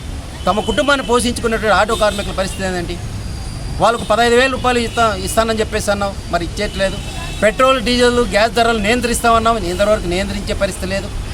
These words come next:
ధరల స్థిరీకరణ ఏర్పాటు చేస్తామన్నారు, ధరల స్థిరీకరణ అనేటువంటి ఏర్పాటు చేసే పరిస్థితి లేదు.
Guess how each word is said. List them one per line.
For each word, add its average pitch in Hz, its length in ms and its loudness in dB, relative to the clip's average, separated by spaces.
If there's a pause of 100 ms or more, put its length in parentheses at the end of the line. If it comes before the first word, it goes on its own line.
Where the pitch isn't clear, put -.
(220)
ధరల 233 300 4
స్థిరీకరణ 254 580 2
ఏర్పాటు 226 380 2
చేస్తామన్నారు, 208 480 0
ధరల 185 280 2
స్థిరీకరణ 190 420 -4
అనేటువంటి 185 480 -4 (280)
ఏర్పాటు 180 320 2
చేసే 180 200 -4
పరిస్థితి 180 360 -6
లేదు. 196 120 -6